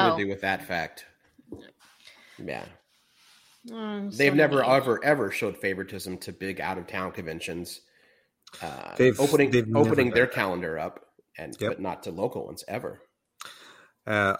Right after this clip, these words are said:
Speaker 3: al-, also, they've, um, th-, there's not a thing that they could teach the mob.
Speaker 1: <laughs>
Speaker 2: Right.
Speaker 1: Uh, as you've told me.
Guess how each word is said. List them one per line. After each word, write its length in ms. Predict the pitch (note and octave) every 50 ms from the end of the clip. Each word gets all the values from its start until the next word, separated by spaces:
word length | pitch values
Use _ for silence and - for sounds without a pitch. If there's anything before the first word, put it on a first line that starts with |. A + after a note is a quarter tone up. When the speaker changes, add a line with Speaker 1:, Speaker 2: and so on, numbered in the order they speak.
| - -
Speaker 3:
al-, 280 | A2+ A2 G#2 - - _
also, 320 | - A2 G#2+ - - A2 G#2+
they've, 320 | G2+ G#2+ G2+ G2 F#2 G2
um, 340 | G#2 F#2 F#2 F2+ F#2 F2 D#2+ - _ _ _ _ _ _ _ _ _ _ _ _ _ _ _ _ _ _ _ _ - - - - -
th-, 180 | A2 A2+ A2+ -
there's 260 | - C3+ B2+ B2 A#2
not 160 | C#3 C#3 C3
a 60 | A#2 G2
thing 360 | - - B2+ B2 B2+ B2 A2
that 180 | G2+ F#2+ F2+
they 120 | - G2 F#2+
could 200 | - - F2+ -
teach 320 | - G#2 F#2 - - - -
the 60 | F#2
mob. 400 | F2+ F2 E2+ E2 D#2 D2+ - - _ _ _ _ _ - - - - - - - - - - - - - _ - -
Speaker 1:
<laughs> 100 | C4+ C4+ - - D4 C#4 B3+ A#3+ - _ _ _ - - - - - - - - _ _ _ _ _ _ _ _ _ - - - - - - -
Speaker 2:
Right. 320 | - - - - - - - _ _ _ _ _ - - _ _ _ _ - -
Speaker 1:
Uh, 340 | A#3 A3 G#3 G3 F#3 F3+ -
as 280 | F#3+ G3+ G3+ F#3+ -
you've 160 | G#3 G3 F#3 -
told 260 | - F#3+ F#3+ F#3 E3
me. 260 | E3+ G3 C4+ D#4 D4+